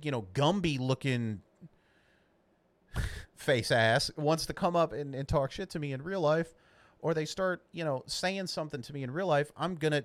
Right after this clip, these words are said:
say that they're Gumby face ass, you know, because I can see them, I can look at them, I, I have something to work with. Um, and it, it's an uneven playing field, and so it makes it less fun to talk shit to people on the internet,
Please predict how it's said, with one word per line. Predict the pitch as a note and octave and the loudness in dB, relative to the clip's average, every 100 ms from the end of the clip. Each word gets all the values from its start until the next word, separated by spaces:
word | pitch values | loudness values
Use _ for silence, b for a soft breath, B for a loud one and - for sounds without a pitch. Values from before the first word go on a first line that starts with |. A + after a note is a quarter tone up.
| _ | _
say | - - F3+ F#3+ E3+ | -6 0 2 2 0
that | D3+ | 0
they're | D#3 D3+ | 0 -2
Gumby | G2 B2+ D#3+ C3+ B2 | 0 0 0 -2 -4
face | D#3+ G3+ - | -4 -4 -2
ass, | G2 F#2 A#2+ - | -2 0 -4 -6
you | C3 | -6
know, | C3+ | -4
because | C#3+ D#3 | -2 -2
I | E3 | -2
can | F#3 | -4
see | - C4+ A3+ | -8 -8 -6
them, | G#2 | -2
I | G2+ | -2
can | B2+ D3+ | -4 -6
look | G3+ | -6
at | E3+ | -6
them, | G2 F2+ | -6 -6
I, | G#2 | -4
I | F2+ A#2+ | -2 -2
have | B2 B2 B2+ | 0 0 -2
something | - A#2+ A2 B2 G#2+ | -6 -8 -8 -10 -8
to | G2 | -8
work | E2+ G#2+ - | -6 -8 -8
with. | - - _ B B B B B - | -16 -16 _ B B B B B -6
Um, | G2+ F#2+ F#2 D#2+ _ - | -2 -2 -4 -8 _ -8
and | C3 B2+ | -6 -4
it, | G#2+ B2+ B2+ G2 | -6 -8 -10 -10
it's | D3 - | -8 -4
an | E3 | -4
uneven | D#3+ G3 F#3+ E3 C3 | -2 -2 -4 -6 -8
playing | - C3+ C#3+ D3+ | -6 -4 -4 -6
field, | F3 F3+ E3 | -8 -6 -4
and | - | -2
so | D3+ | -2
it | |
makes | D3 F3 - | -2 -4 -6
it | - | -4
less | A#2+ C#3 - | -2 -2 -2
fun | - A#2 B2 | -4 -4 -4
to | C#3 | -6
talk | A#2 A2 G2 - | -6 -4 -4 -6
shit | - G#2+ - | -12 -10 -10
to | F2 | -12
people | F#2+ F2+ | -12 -10
on | F2+ | -8
the | F2 | -8
internet, | E2+ E2+ - | -8 -8 -10